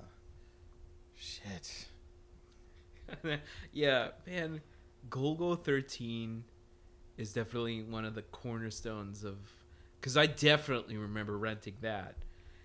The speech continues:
Speaker 2: And then I, then I saw the,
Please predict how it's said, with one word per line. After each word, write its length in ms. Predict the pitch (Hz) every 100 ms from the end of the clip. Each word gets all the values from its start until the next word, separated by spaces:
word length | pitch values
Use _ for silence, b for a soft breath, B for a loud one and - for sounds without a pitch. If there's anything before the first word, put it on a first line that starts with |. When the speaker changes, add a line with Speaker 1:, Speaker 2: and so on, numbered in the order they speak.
| b
Speaker 2:
And 160 | 135 131
then 280 | 139 135 131
I, 600 | 123 131 131 127 123 127 - - - 139
then 400 | 123 127 131 117 -
I 160 | 131 127
saw 360 | - 127 120
the, 460 | 120 117 113 113